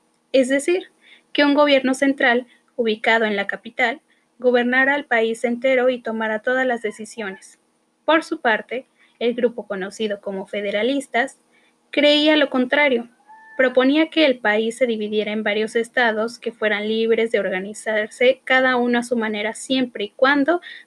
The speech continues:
respetaran los acuerdos tomados con los demás estados. En la discusión, ganaron los federalistas.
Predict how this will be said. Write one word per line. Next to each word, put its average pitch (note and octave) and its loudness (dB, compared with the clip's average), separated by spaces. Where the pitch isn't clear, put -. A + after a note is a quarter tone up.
respetaran A3 0
los G#3 -2
acuerdos A#3+ 0
tomados G3+ -6
con G#3+ -4
los G#3 -4
demás F#3 -6
estados. - -10
En E4+ 6
la F#4 6
discusión, D4+ -2
ganaron G#3 0
los G#3 -10
federalistas. A#3+ -2